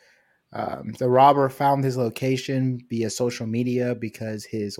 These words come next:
wa-, girlfriend had posted that they were at the Waffle House,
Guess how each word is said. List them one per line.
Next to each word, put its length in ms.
wa-, 460
girlfriend 720
had 240
posted 560
that 160
they 220
were 240
at 340
the 60
Waffle 400
House, 460